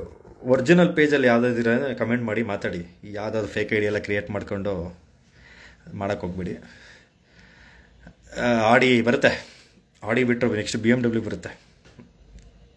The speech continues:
ತಗೋತೀನಿ. ಸ್ವಲ್ಪ ದಿವಸ ಅಷ್ಟೇ. ನಾನು ಇನ್ನೊಂದು ಫೈನಲ್ ಆಗಿ ಹೇಳ್ತೀನಿ, ದಯವಿಟ್ಟು ಇನ್ನೊಂದು ರಿಕ್ವೆಸ್ಟ್ ಮಾಡ್ತಾ ಇದ್ದೀನಿ ಫೈನಲ್ ಆಗಿ, ಒನ್ ಸೈಡ್ ಸ್ಟೋರಿ ಕೇಳಿ ಯಾರು, ಯಾರಿಗೂ ಜಡ್ಜ್ ಮಾಡಬೇಡಿ. ನನಗೆ ಅಂತಲ್ಲ,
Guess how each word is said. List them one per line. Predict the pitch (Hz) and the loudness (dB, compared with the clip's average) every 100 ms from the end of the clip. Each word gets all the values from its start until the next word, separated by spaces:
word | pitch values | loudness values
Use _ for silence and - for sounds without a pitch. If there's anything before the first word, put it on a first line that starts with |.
| _ - | _ -4
ತಗೋತೀನಿ. | 101 110 104 85 - _ - - - _ _ - | -2 -2 -4 -12 -20 _ -20 -20 -20 _ _ -8
ಸ್ವಲ್ಪ | 104 107 | -6 -6
ದಿವಸ | 90 - - _ _ - - - - - - 147 | -8 -10 -14 _ _ -20 -20 -20 -20 -20 0 2
ಅಷ್ಟೇ. | - 151 139 | 6 4 4
ನಾನು | 143 151 | 2 4
ಇನ್ನೊಂದು | 151 147 147 | 2 2 4
ಫೈನಲ್ | 156 180 180 | 6 8 8
ಆಗಿ | 156 | 8
ಹೇಳ್ತೀನಿ, | 151 151 151 180 - _ _ 117 | 6 2 -4 -4 -10 _ _ -4
ದಯವಿಟ್ಟು | 127 135 - 160 175 - _ - _ _ _ _ _ _ - | -2 -2 0 -2 -2 -8 _ -20 _ _ _ _ _ _ -2
ಇನ್ನೊಂದು | 123 160 151 | 2 4 4
ರಿಕ್ವೆಸ್ಟ್ | 147 160 151 | 4 2 4
ಮಾಡ್ತಾ | 131 127 | 2 4
ಇದ್ದೀನಿ | 120 139 | 2 -2
ಫೈನಲ್ | 147 117 123 117 | -2 0 2 2
ಆಗಿ, | 113 151 - - - - - - - - - | 2 -2 -8 -20 -20 -20 -20 -20 -20 -20 -2
ಒನ್ | 113 120 | 0 2
ಸೈಡ್ | 131 127 | 0 2
ಸ್ಟೋರಿ | 127 120 | 2 2
ಕೇಳಿ | 120 120 117 | 2 2 4
ಯಾರು, | 107 117 120 104 | 2 0 -2 -2
ಯಾರಿಗೂ | 104 110 113 117 | 2 2 2 0
ಜಡ್ಜ್ | 104 95 | -2 -2
ಮಾಡಬೇಡಿ. | 104 98 92 87 | -4 -2 -4 -6
ನನಗೆ | 104 107 113 | -6 -2 -4
ಅಂತಲ್ಲ, | 107 104 | -4 -4